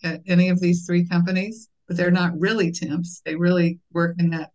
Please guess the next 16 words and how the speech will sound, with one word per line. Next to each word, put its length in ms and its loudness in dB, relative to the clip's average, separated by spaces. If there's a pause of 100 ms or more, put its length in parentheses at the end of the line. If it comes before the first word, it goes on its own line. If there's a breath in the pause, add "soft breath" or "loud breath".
capacity 520 -4
for 180 -6
years, 800 -2 (100)
maybe 380 0
up 160 -2
to 100 -4
five 460 2
years 420 0
or 140 -4
more. 440 -2 (380)
By 160 2
the 140 2
end 160 0
of 80 -6
this 200 -6
contract, 720 -4